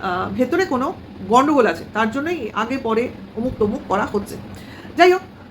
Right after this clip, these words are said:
তো সকাল থেকে সমস্ত কিছু গোছানো টোছানো চলছে। তো তোমাদের যেটা বলেছিলাম যে পুকুরের যে ওই, আহ, ওদের যে কাজকর্ম চলছিল, যে কো-, গাড়ির মালিকের সঙ্গে, সে যে কাজ করবে না, সেটা totally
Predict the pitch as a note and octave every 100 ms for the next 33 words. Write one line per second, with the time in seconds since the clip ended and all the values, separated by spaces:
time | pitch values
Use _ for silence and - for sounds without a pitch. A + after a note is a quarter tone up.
0 | - - - A3 G#3 G#3 - - - -
1 | C#4 D#4 E4 F4 - C4 B3+ B3+ C#4 -
2 | D4 D4 C4 A3+ G#3+ G#3+ B3 A#3 B3 A#3+
3 | A#3 G3 C4+ B3+ A#3 B3+ C4+ C4 C#4 A#3
4 | A#3 A#3+ A3+ A3+ A#3 B3+ C4 C4 A#3 A3+
5 | A3 - - - - G3+ F#3 - F#2 F2+
6 | - - - - - - - - - G#3+
7 | G3+ G3 - - - - - - - -
8 | G3 A#3 B3+ C4 B3+ A#3+ B3+ B3+ G#3+ G#3
9 | A3+ G#3+ A3 G#3 G3 F#3+ - G3+ G#3 A3
10 | G#3 A3+ C4+ A#3 G3+ A3 A3 A#3+ A#3+ -
11 | - A#3 A#3+ C4 C#4 D4 C#4 B3+ - B3+
12 | D#4 E4+ - G#3 A3+ D4+